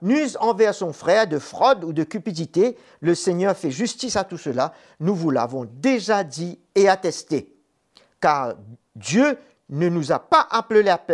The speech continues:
à l'impureté, mais à la sanctification. Nous pouvons également lire dans Éphésiens, le chapitre quatre. OK ? Dieu veut notre sanctification. Et nous voyons que cette conduite va s'étendre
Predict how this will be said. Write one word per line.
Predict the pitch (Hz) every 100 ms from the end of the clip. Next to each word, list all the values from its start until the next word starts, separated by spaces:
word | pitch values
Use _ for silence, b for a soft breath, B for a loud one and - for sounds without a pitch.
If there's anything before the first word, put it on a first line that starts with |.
| 160
à | 156
l'impureté, | 165 147 147 107 - 170 185 b b
mais | 135 143 156 -
à | 131
la | 117
sanctification. | - 151 151 - _ - - 123 98 - 110 - _ - b b b b -
Nous |
pouvons | 160 202 262 269
également | 208 208 208 214 214 226
lire | 208 196 220 226 226 214 B B
dans | - 156 -
Éphésiens, | 220 262 - 202 147 143 170 180 185 b b b
le | - 151
chapitre | 143 - 196 190 190 190 - 165 147 -
quatre. | 214 165 - 101 - _ _ _ _ _ - - b b b b b _ -
OK ? | 127 120 131 190 - b b b
Dieu | - 127 202
veut | 170
notre | 175 160
sanctification. | - 175 - 156 151 143 131 127 101 _ b b
Et | 175
nous | 214
voyons | 185 262
que | 277 226
cette | 214 -
conduite | 208 196 165 285 147
va | 190
s'étendre | - 185 190 220 254